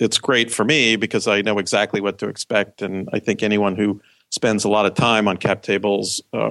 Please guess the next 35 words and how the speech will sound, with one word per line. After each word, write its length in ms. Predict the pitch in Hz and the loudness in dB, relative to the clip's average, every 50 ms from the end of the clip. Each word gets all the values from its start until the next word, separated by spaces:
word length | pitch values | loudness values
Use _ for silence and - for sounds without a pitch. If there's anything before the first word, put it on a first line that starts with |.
| - - | -4 -6
appreciates 800 | - - 123 117 117 - - 110 98 92 101 110 - - - - - - | -4 -2 0 0 2 2 2 2 2 2 0 0 -2 -2 -2 -2 -4 -4
sort 200 | - 120 98 98 | -2 0 0 0
of 160 | 92 98 - - | 0 -2 -4 -6
a 40 | 110 | -6
consistent 520 | 107 - 110 98 - 135 117 - 120 104 101 | -2 -2 -2 0 2 0 0 0 0 0 -2
approach 580 | 104 - 127 113 104 98 - - - - - _ _ _ _ _ _ _ _ _ _ - | 0 0 0 2 2 2 0 -2 -4 -4 -6 _ _ _ _ _ _ _ _ _ _ -4
because 360 | 135 101 - - 107 90 98 | -4 -4 0 0 0 2 2
it's 220 | 98 - - - - | 0 2 0 0 0
all 180 | - 120 110 | 2 2 2
over 140 | 107 98 123 | 2 2 2
the 80 | 117 92 | 0 2
lot 240 | 98 104 104 107 | 2 2 2 2
right 240 | 107 110 110 101 - | 2 0 0 -2 -2
now. 320 | - 113 120 - - - _ _ _ _ _ _ _ _ _ _ _ _ _ _ - | -4 -4 -2 -2 -2 -4 _ _ _ _ _ _ _ _ _ _ _ _ _ _ -4
And 180 | 160 175 180 175 | -2 0 2 2
the 60 | 185 | 0
third 400 | 175 - 233 240 262 269 208 - | 2 2 2 2 2 0 -2 0
thing 440 | - 196 175 165 160 156 156 147 - _ _ - | 0 0 2 2 2 0 -2 -4 -6 _ _ 0
is, 640 | 151 147 139 135 131 127 127 120 110 113 - - - _ - | 2 2 4 4 4 4 2 2 0 -4 -6 -8 -8 _ -2
you 80 | 151 139 | 2 4
know, 220 | 127 120 117 117 | 4 4 4 2
Sean 320 | - - - 151 147 143 | 0 0 2 2 4 4
has 100 | 143 - | 2 2
been 100 | 147 139 | 0 -4
talking 220 | - - 139 131 127 | 0 2 2 2 2
about 160 | 127 123 113 | 2 4 4
what 80 | 113 123 | 4 4
I 100 | 123 123 | 2 0
call 240 | - - 139 123 | 2 2 2 2
the 80 | 113 110 | 2 2
V 160 | 110 131 127 | 0 0 0
C 220 | - - - 151 131 | 0 2 0 0 0
product, 540 | 131 - 135 117 110 110 104 95 - - | 2 2 0 2 4 2 2 0 -2 -4
which 200 | - 107 - - | -6 -6 -4 -2
is, 300 | 117 104 98 92 - - | -2 0 0 -2 -6 -10